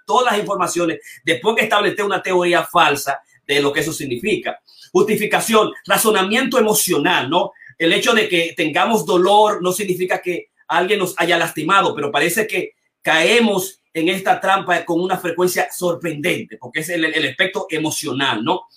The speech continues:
El, digamos, la ca-, la casto-, la catastrofización, eh, catastrophization, que es que todo es catástrofe, todo es, es, es malo, todo es nela-, negativo.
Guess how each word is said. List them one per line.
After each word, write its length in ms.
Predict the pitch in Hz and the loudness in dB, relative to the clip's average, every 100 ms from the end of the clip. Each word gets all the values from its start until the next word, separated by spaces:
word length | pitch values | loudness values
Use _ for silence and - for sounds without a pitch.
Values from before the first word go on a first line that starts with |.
| - - 120 | -20 -20 -10
El, 380 | 165 170 170 170 | 0 4 4 2
digamos, 360 | 170 190 220 190 | 0 2 2 2
la 220 | 185 180 | 2 2
ca-, 140 | - 185 | 0 2
la 240 | 175 170 | 0 0
casto-, 440 | 185 180 180 175 175 | -2 0 -2 -2 -8
la 280 | 180 170 165 | 0 0 0
catastrofización, 1400 | 185 - 170 165 180 175 175 170 - - 240 220 - - _ _ | -2 -2 -2 -4 -2 -2 -2 -4 -4 0 2 2 -2 -10 _ _
eh, 340 | 147 156 160 | -2 -2 -2
catastrophization, 1500 | - 160 - 160 - 170 - 185 - - 226 226 - 180 165 _ - _ | -2 -4 -2 -4 -2 -4 -4 -10 -6 -2 0 0 -2 -4 -8 _ -20 _
que 120 | - | -2
es 80 | 175 | -2
que 240 | 185 185 - _ | 0 -2 -4 _
todo 320 | - 247 247 214 | 2 4 6 4
es 60 | |
catástrofe, 760 | 180 - 131 123 131 - 127 - - | 0 -4 -6 -6 -16 -20 -20 -20 -8
todo 200 | - 233 | -2 -2
es, 120 | - | -2
es, 240 | 202 180 - | -2 -4 -2
es 100 | 165 | -2
malo, 440 | 160 120 104 - _ _ _ | 0 0 -2 -8 _ _ _
todo 260 | 240 247 226 | 2 4 4
es 80 | 196 | 2
nela-, 280 | 180 165 156 | 2 0 -2
negativo. 720 | 165 160 - 156 135 107 92 | -2 0 0 -2 -8 -8 -12